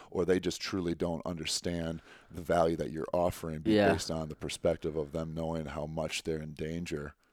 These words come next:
Speaker 1: of being off their path.
Speaker 2: Yeah, and the question is, how can you get them to see that value? Especially,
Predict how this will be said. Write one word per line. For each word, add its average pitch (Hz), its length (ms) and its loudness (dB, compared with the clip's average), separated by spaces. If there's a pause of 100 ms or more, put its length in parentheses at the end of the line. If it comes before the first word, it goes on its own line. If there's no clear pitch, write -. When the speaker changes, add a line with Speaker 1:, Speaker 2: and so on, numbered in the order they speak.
(140)
Speaker 1:
of 78 500 0
being 78 240 -2
off 78 180 -2
their 69 140 -6
path. 71 380 -6
Speaker 2:
Yeah, 101 180 4
and 92 80 0
the 107 60 -4
question 117 260 4
is, 101 80 -2
how 101 160 6
can 101 160 -6
you 92 80 -6
get 92 220 -2
them 90 160 -6
to - 120 -14
see 92 300 -4
that 82 260 -4
value? 87 440 -2
Especially, 151 640 6